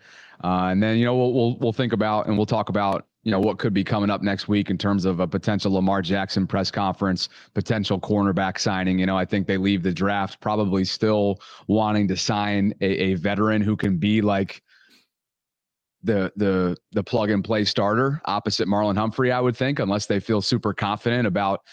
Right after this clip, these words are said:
you know, some of the guys that are on this roster, but we can get to that in just a bit. And, and, you know, Eric said it a couple times now in back-to-back press conferences yesterday and today,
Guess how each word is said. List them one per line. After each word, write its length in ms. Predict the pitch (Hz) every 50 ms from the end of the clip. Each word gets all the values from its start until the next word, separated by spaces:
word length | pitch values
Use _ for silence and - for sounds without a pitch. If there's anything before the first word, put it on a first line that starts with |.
| - - - _ -
you 60 | 101
know, 60 | 98
some 180 | - - 113 107
of 60 | 101
the 60 | 95
guys 260 | 98 101 104 107 101
that 100 | 107 104
are 80 | 101 101
on 160 | 101 101 101
this 160 | 98 95 -
roster, 400 | 98 98 101 107 110 - 135 131
but 260 | 107 92 107 104 -
we 140 | - 117 117
can 100 | 92 113
get 160 | 107 110 104 -
to 60 | 101
that 240 | 101 104 101 98 - _ _ - - _ _
in 140 | 110 110 104
just 240 | 87 107 104 - -
a 40 | 85
bit. 260 | 78 110 110 101 98
And, 260 | 95 95 98 90 - -
and, 120 | 113 104 104
you 60 | 101
know, 300 | 101 98 95 98 104 - _ _ _ _ _ _ _ _ _ _ -
Eric 240 | 101 127 135 117 -
said 180 | - 135 123
it 80 | 117 104
a 80 | 95 -
couple 260 | - 131 123 127 110
times 360 | - 117 104 98 98 95 92
now 180 | 104 104 101 98
in 80 | 95
back-to-back 580 | 87 104 107 113 110 - 101 107 107 104 - -
press 200 | - 113 107 -
conferences 760 | - 107 92 87 - 90 90 82 - 92 87 82 - - - - _ _ - _ _ -
yesterday 600 | - 117 - - - 113 110 113 117 113 113 - -
and 200 | 101 107 110 101
today, 440 | - 104 110 107 101 87 85 80